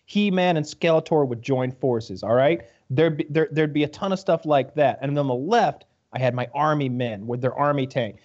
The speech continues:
and they'd have to face off against this barrage of Ninja Turtles and, and, uh, and, and Star Wars characters and shit like that. And I would just sort of, like, make believe and make 'em fight. And, "Oh, that one died. Obviously, no one beats He-Man," and, and go about it that way. And then by the time I was, like,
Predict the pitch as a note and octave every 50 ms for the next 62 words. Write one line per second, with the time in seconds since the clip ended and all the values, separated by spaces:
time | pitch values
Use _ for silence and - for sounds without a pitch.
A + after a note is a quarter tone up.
0 | _ _ - C3 C#3 D#3 F#3 G#3 G3+ E3+ - D#3 - - F#3 F3 F3 - A#3+ C4
1 | B3 - D#3 C#3 C#3 A#2+ - - D3+ C#3 C3+ C3+ - - _ _ _ _ _ -
2 | D#3 C#3+ C#3 D3 D3+ D#3+ D#3+ D#3+ D#3 D3 D3 C3 B2 C3 D3 D3+ D#3 D3 C#3+ D3
3 | D3+ - - D#3 D3+ D3+ D3+ D3+ D3+ D3+ D#3 D3+ D3+ C#3 C3+ B2 A2+ G#2+ - _
4 | _ _ _ - C3 C#3 C3+ C3 C3 B2 C3 A#2+ A2+ G#2 - C3 C3 B2 A#2 A#2+
5 | B2+ C3 - - - D3 D3 C#3+ C#3+ C#3+ D3 C#3 C#3 C#3 - - D3 C#3 C3+ -
6 | C#3+ B2+ C3+ B2+ - - - A#2+ - C3+ C3 C3 C3 F3+ F#3 F3 C3+ G2+ A#2+ B2+
7 | C3 C3+ C3 C3 C3 - - D3 C3 C3 A#2+ B2+ B2+ A#2 - C3 C3 C3+ C3+ C3
8 | - D3+ C3+ C3 C3 C3 C#3 C3+ B2 B2 C3 C#3 C3+ C3 - A#2+ A2 A#2+ C3 B2
9 | B2+ B2 C3+ D3 C3+ B2+ C3 C#3+ D3+ D3+ D3 D3+ C3 B2 A#2+ C3 C3+ C3 B2+ A2+
10 | A#2 B2 C3+ C#3+ C3+ - C3+ B2+ B2+ B2+ C3 B2 A#2+ B2+ A#2+ - - F3+ F3+ C#3+
11 | A2+ A2+ A#2 A#2+ C3 - _ _ _ _ _ _ A2+ A#2+ B2 A#2+ A#2 B2+ C3 B2+
12 | B2+ C#3 C3 A#2+ B2+ B2 A#2+ A#2 A#2+ D#3 D#3+ C#3 C3+ B2+ B2 B2 C#3 C#3 C#3 B2+
13 | C3 B2+ - D3+ C#3+ C3+ B2+ A#2+ B2 B2 B2+ G#2+ G2+